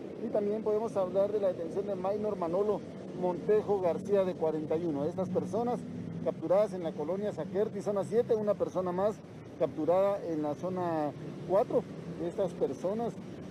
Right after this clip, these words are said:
son presuntos estafadores. Ellos utilizaban documentos, falsificaban firmas y estafaban precisamente a empresas y personas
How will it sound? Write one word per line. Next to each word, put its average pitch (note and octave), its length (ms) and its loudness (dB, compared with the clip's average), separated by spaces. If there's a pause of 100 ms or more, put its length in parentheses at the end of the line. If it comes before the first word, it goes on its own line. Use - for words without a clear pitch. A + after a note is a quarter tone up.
(140)
son F3 140 2 (140)
presuntos G3 680 2
estafadores. C#3 800 2
Ellos F3 320 2
utilizaban E3 840 2 (400)
documentos, F3 720 0
falsificaban E3 880 0
firmas F#3+ 500 -2 (460)
y D#3 500 2 (180)
estafaban D#3+ 760 2
precisamente D#3+ 720 0 (280)
a D3+ 120 4
empresas F3 580 2
y D3 40 -8
personas E3 480 2